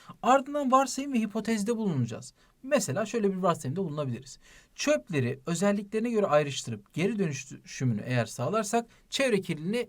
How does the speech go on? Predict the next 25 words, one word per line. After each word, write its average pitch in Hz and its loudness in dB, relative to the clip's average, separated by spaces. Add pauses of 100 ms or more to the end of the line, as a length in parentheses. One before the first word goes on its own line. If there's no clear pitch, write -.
engelleriz. 127 0
İşte, 180 -6 (560)
e, 127 2
camları, 156 0 (440)
kağıtları 147 0 (240)
veya 131 2
işte 139 -8 (160)
metalleri 156 -2 (140)
ayrı, 160 -2
e, 131 -2
çöp 143 -8
kutularına 120 -2
atıp 123 -10 (320)
dönüştürürsek 240 -4
çevre 254 -4
kirliliğini 180 -6
engelleriz 165 0
diyoruz - -12 (180)
hipotezde. 123 -6 (460)
Ve 262 -6 (320)
bunun, 226 -2 (420)
e, 113 -4
kanıtlanması 214 0
için 156 -4
de 262 0